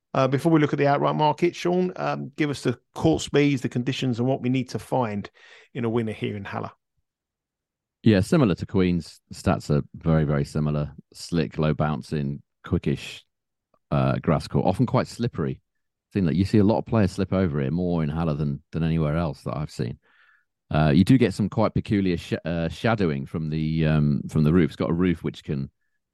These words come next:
Speaker 2: I think it can close in eighty-eight seconds, I think they said.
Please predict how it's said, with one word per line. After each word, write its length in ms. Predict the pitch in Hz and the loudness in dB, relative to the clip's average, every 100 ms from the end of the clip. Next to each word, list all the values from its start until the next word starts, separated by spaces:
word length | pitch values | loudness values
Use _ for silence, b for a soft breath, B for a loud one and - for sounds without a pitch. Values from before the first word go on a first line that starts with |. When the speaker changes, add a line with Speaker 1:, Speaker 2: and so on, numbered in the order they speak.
| _ | _
Speaker 2:
I 40 | - | -6
think 200 | - 156 | -2 0
it 80 | 113 | 4
can 120 | 107 | 4
close 240 | 117 110 | 4 4
in 60 | 85 | 4
eighty-eight 440 | 98 - 101 101 | 2 2 0 0
seconds, 540 | - 101 - 64 - - - | -2 -6 -4 -4 -6 -10 -16
I 60 | - | -8
think 160 | 80 | -6
they 120 | 62 64 | -4 -2
said. 280 | 67 60 | 0 -2